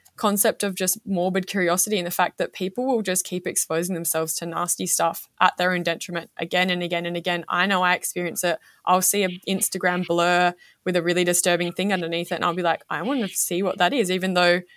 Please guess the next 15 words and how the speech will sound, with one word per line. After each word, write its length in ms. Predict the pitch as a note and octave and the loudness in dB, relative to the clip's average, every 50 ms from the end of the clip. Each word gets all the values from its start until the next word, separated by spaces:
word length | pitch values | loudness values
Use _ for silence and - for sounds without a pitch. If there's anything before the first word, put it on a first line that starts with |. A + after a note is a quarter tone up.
| _ _ _ _ _ _ _ _ _ - | _ _ _ _ _ _ _ _ _ 2
I 120 | F#3 F3+ | 4 4
know 220 | F#3 F3+ F3 F#3 G#3 | 4 6 6 4 4
it 80 | - | 4
will 80 | G3 F#3+ | 2 2
be 120 | F3 F#3 | 0 2
disturbing, 640 | E3+ E3+ - - - F3+ G3 G3 E3 E3 D#3+ E3 F3 | 2 4 4 4 6 4 4 4 2 0 -2 -2 -2
but 140 | F3+ - | -2 0
why, 180 | F#3 F#3 F#3 G3 - | 4 4 4 4 4
why 340 | F#3+ F#3+ G3+ A#3+ C4+ C4+ B3 | 4 4 4 4 4 4 4
do 120 | A#3 A3+ | 4 4
I 80 | A3 G#3+ | 4 4
have 200 | G3+ A3+ A3 G#3+ | 4 0 0 0
that 160 | G#3 - - | -2 -2 -2
curiosity? 640 | - A3 G#3+ G#3 G3+ G3+ - - F3 D#3+ D#3+ E3+ | -2 0 0 2 2 0 -2 -2 -4 -6 -6 -6
So 240 | - - - F3+ F3 | -4 0 0 0 0